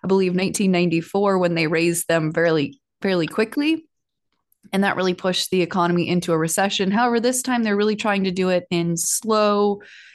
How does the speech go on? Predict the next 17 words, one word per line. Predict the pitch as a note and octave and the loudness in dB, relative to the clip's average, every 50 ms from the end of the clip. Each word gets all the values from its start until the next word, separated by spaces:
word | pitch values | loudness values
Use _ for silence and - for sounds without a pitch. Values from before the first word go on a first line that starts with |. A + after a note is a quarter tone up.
| _ - | _ -10
stable | - - - - - G3+ F#3+ G3 G3+ G3 F3+ F#3+ F3+ F3+ E3+ E3+ D#3+ - _ _ - - | -6 -4 -4 -2 0 0 2 2 2 0 0 2 2 2 2 0 -2 -4 _ _ -6 -2
increments. | F#3+ F#3+ F3+ - F3+ F3+ F#3+ G#3 A3+ A#3+ A#3+ - - - - - - - - - - - - | -2 -2 -2 -2 -4 -4 -2 -4 -4 -4 -4 -2 -4 -4 -4 -8 -14 -20 -20 -20 -18 -8 -2
And | G3 G3 F#3+ F3+ F3 F3 F3 | 0 2 2 2 0 0 0
that | F#3 F#3 - - | 0 -2 -2 -4
certainly | - - A3+ A3 B3 B3 A3+ | -2 0 0 0 0 -2 -2
hasn't | A3 A3 A3 A3+ G#3+ F#3+ G#3 | 0 0 0 -2 -2 -4 -4
pushed | - A3+ B3 B3 - | -2 -2 -2 -2 -2
us | B3+ A3+ - | -4 -2 -2
into | G#3 G#3 G3 G#3 G3 F#3+ | -2 -2 0 0 0 0
a | F3+ E3+ - | 0 0 0
major | - F3 F3+ F3 G#3+ A3+ A#3+ A#3 G#3+ | -2 0 0 0 0 0 0 0 0
recession | G3+ G3 F#3+ - - D#3+ D#3+ E3+ - F3+ E3 D#3+ | 0 -2 -2 -2 -2 -2 -2 -2 -2 -2 -2 -2
yet. | D#3 D3 D3 E3+ G#3 - - | 0 -2 -2 -2 -4 -6 -8
So | - - G3 F3 E3+ E3+ | -6 -4 -2 0 0 -2
perhaps | E3 - F3 F#3+ G3+ G3+ - C#4 - - - | -2 -2 -2 -2 -2 -2 -4 -6 -6 -8 -6
they | - B3 B3+ | -4 -2 -2
are | B3 B3 B3 | 0 -2 -2